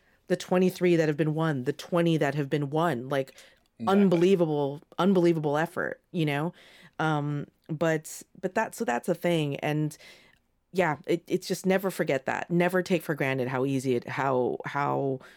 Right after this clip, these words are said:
Speaker 1: if your, if your fave wins one, understand that that was a monumental achievement, because
Speaker 2: Right.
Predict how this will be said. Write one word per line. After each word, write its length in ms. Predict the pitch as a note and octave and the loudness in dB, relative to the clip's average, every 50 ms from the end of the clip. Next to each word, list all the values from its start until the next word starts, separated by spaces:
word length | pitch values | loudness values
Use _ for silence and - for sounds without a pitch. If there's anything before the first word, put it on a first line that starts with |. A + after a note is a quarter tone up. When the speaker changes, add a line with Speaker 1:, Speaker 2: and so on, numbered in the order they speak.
| _ _ | _ _
Speaker 1:
if 160 | - E3 - | -6 -4 -2
your, 220 | - D#3+ E3 E3 D#3 - - - | 0 2 2 2 0 -2 -4 -6
if 160 | D3+ C#3+ - | -6 -4 -2
your 100 | E3 D#3 | -4 -4
fave 460 | C#3+ - - - D#3 D#3 D#3 D#3 C#3+ | -4 -4 -4 -2 0 0 0 -2 -2
wins 340 | C#3 C#3 C#3+ C#3+ D3 C#3+ C3+ | -2 -2 -2 -2 -2 -4 -4
one, 440 | C3 B2 A#2+ A#2 A2+ - - - D3+ _ _ _ _ _ _ _ _ | -6 -4 -4 -4 -4 -6 -10 -12 -14 _ _ _ _ _ _ _ _
understand 560 | - E3 E3+ D#3 E3 D#3 - - D#3 C#3+ C3+ B2+ | -4 -2 0 0 0 0 -2 -2 -2 -2 0 0
that 120 | B2 - | 0 0
that 180 | B2+ - - - | -2 -2 -2 -2
was 260 | C3+ C3 C3+ - - _ _ _ - | -2 -4 -4 -6 -14 _ _ _ -4
a 40 | C#3+ | -2
monumental 720 | C#3 C#3 D3 D3+ C#3 C3+ C3+ C3+ B2+ B2 A#2+ B2 B2 C3 | -2 0 0 0 0 0 0 -2 -2 -2 -4 -4 -4 -4
achievement, 520 | A#2+ A#2+ - C3+ B2+ A2+ - G2 - - - _ _ _ _ - | -4 -4 -4 -6 -8 -8 -8 -10 -14 -14 -18 _ _ _ _ -8
because 640 | D3 E3+ D#3 - - D3+ C3+ C3 B2+ B2+ B2+ C#3+ - - | -6 -6 -4 -4 -2 -2 0 2 2 0 0 -4 -10 -12
Speaker 2:
Right. 120 | - F#2+ | -14 -14